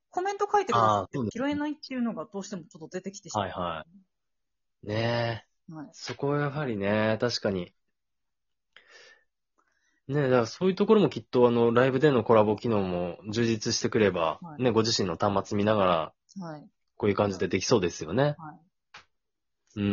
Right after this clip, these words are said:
Speaker 2: ん、それができるようになると本当いいですよね。
Speaker 1: はい。そうです。
Speaker 2: うん。ねえ。
Speaker 1: はい。いや、
Speaker 2: <laughs>
Speaker 1: 本当に、今日はありがとうございます、本当に。
Speaker 2: いえいえ、こちらこそありがとうございました。
Speaker 1: 多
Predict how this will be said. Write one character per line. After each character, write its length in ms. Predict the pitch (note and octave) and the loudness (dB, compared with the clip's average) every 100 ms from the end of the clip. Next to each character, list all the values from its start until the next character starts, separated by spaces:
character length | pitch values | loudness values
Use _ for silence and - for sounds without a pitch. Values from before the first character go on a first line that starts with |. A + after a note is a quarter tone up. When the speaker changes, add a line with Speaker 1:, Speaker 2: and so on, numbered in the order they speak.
| G2 F#2 F2+ F2 | 0 -2 -4 -6
Speaker 2:
ん、 40 | |
そ 100 | - | -4
れ 100 | A#2 | 2
が 120 | A#2 | 4
で 100 | A2+ | 4
き 100 | A2 | 2
る 60 | A#2 | 0
よ 60 | F#2 | 0
う 20 | |
に 60 | |
な 80 | G2+ | 2
る 80 | F#2+ | 0
と 100 | D#2+ | -2
本 140 | E2+ | -8
当 80 | E2+ | -2
い 60 | F#2 | -2
い 20 | |
で 80 | E2+ | -4
す 120 | - | -10
よ 80 | - | -12
ね。 100 | D#2+ | -10
Speaker 1:
は 60 | E2 | -10
い。 40 | E3+ D#3+ - _ _ _ _ _ _ | -10 -18 -20 _ _ _ _ _ _
そ 180 | - E3+ | -20 -20
う 40 | D#3 | -18
で 80 | D3+ | -10
す。 100 | G#2+ | -6
Speaker 2:
う 40 | |
ん。 540 | G2+ F#2+ F#2 F2 E2+ E2 _ _ _ _ _ _ | -4 -4 -8 -10 -12 -16 _ _ _ _ _ _
ね 120 | G2 F#2+ | -10 -4
え。 20 | |
Speaker 1:
は 380 | G2 G2+ G#2 G2+ | -2 0 0 -2
い。 40 | F3 D3+ - - - - _ _ _ _ _ _ _ _ _ _ | -8 -18 -20 -20 -20 -20 _ _ _ _ _ _ _ _ _ _
い 20 | |
や、 80 | E3 F#3+ | -12 -4
Speaker 2:
<laughs> 300 | G3+ D4 C#4 | -4 -4 -14
Speaker 1:
本 160 | F#3+ F#3 | -16 -12
当 120 | F#3 | -6
に、 180 | G3+ G3 | -6 -6
今 80 | - | -12
日 80 | - | -6
は 120 | G3+ F3+ | -2 0
あ 40 | |
り 80 | A#3 | 0
が 100 | B3+ | -4
と 100 | G#3 | -4
う 40 | |
ご 100 | F#3 | -10
ざ 140 | F#3 G#3+ | -6 -4
い 60 | |
ま 120 | A#3 A#3+ | -2 -4
す、 100 | G3+ | -6
本 140 | F#3+ | -8
当 140 | F3 E3+ | -8 -12
に。 200 | E3 D#3 | -10 2
Speaker 2:
い 120 | C3+ | 8
え 140 | D3 | 10
い 60 | C#3 B2+ | 10 10
え、 80 | A#2 | 8
こ 160 | A2 | 6
ち 100 | G#2 | 2
ら 80 | B2 | 4
こ 120 | C3 | 4
そ 120 | C3 G2+ | 6 6
あ 40 | |
り 80 | B2 | 8
が 100 | A#2 | 6
と 60 | |
う 40 | G#2 | 2
ご 60 | |
ざ 140 | F#2 G#2+ | 2 2
い 40 | |
ま 140 | A#2 A#2+ | 2 0
し 100 | - | 0
た。 120 | G2 | -2
Speaker 1:
多 580 | F2+ E2+ E2 D#2 D#2 | 0 -2 -4 -8 -12